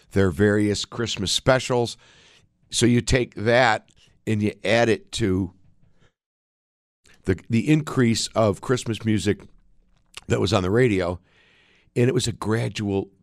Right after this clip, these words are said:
very exciting buildup to Christmas Eve and Christmas proper. And I miss that.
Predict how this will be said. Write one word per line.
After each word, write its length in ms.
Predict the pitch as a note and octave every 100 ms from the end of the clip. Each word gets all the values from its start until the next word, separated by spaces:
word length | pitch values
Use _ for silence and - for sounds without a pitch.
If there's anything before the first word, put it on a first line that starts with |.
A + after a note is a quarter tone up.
| -
very 480 | F#2 D2+ G#2 A2 -
exciting 880 | F#2 - - - G#2 F#2 E2+ D#2+ - _ _ _ - D2
buildup 560 | A2+ G#2+ D2+ C#2+ C#2+ _ _ _ _ -
to 360 | G2+ F#2 F2+ - _ _ _ _ _ -
Christmas 600 | C3 A2+ G#2+ G2 - A#2
Eve 400 | A2 G#2+ G#2 -
and 400 | F#2+ F2+ F#2 _
Christmas 420 | - G2 - D#2+
proper. 560 | - G2 E2+ D#2+ A1+ - _ _ _ _ _ _ _ -
And 120 | A#2+
I 60 |
miss 260 | F3+ F#3 -
that. 240 | D#2+ -